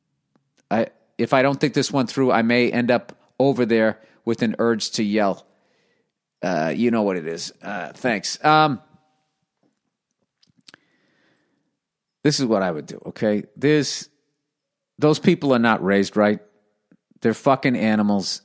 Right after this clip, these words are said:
and the best possible scenario for those people, 'cause they're walking out. It's not like they're setting the trash cans out there without a lid on, and then they go in and they sleep, and then they get up late and they don't see that it's blown around.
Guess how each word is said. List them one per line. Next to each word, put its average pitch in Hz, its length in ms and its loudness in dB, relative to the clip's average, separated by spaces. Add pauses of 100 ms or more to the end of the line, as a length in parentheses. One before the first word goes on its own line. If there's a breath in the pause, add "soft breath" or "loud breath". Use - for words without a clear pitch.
(100)
and 101 640 -4 (1700)
the 131 160 2
best 156 340 2
possible 147 420 4
scenario 117 460 2
for 110 180 0
those 107 220 2
people, 90 500 -4 (1000)
'cause 143 180 2
they're 175 140 4
walking 175 420 4
out. 131 340 2 (120)
It's - 160 -2
not 247 100 4
like 254 160 2
they're 208 120 4
setting 170 480 0
the 131 100 0
trash 139 500 0 (580)
cans 135 420 -2
out 117 260 0
there 98 320 -2 (340 soft breath)
without 131 380 2
a 127 60 4
lid 120 260 2
on, 107 260 2 (240 loud breath)
and 110 140 0
then 127 120 2
they 127 100 2
go 120 260 4
in 120 80 0
and 117 140 0
they 110 100 2
sleep, 117 480 -2
and 107 100 -2
then 113 120 2
they 113 80 2
get 110 180 2
up 110 160 2
late 110 280 2
and 107 120 0
they 107 80 2
don't 104 180 2
see - 180 -2
that 104 140 0
it's 90 120 -6
blown 101 320 0
around. 98 280 0